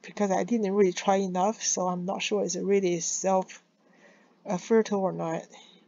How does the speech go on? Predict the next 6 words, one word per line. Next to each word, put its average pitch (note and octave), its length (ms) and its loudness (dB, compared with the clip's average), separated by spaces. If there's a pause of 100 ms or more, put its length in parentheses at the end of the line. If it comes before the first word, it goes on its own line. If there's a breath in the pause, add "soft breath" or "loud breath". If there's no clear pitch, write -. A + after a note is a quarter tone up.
(1160 soft breath)
Oh G#3+ 120 6
yeah, G#3+ 360 8 (140)
Kathy - 360 -2
Van A#3+ 260 2
La G#3+ 120 8
Rue. G3 400 4